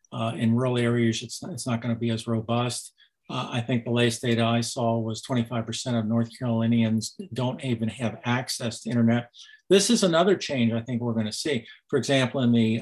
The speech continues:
infrastructure bill that was passed last week, there's sixty-two billion dollars at the federal level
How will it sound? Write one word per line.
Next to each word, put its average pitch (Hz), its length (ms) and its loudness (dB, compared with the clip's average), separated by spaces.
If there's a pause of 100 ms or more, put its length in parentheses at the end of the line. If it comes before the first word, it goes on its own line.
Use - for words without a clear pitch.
infrastructure 131 600 -2
bill 117 220 -2
that 123 100 -4
was 110 160 -4
passed 113 500 -2
last 110 340 -4
week, 139 300 -4
there's 113 220 -4
sixty-two 143 680 -4
billion 131 420 0
dollars 120 440 0
at - 100 -20
the - 180 -14
federal 123 220 -2
level 110 380 -8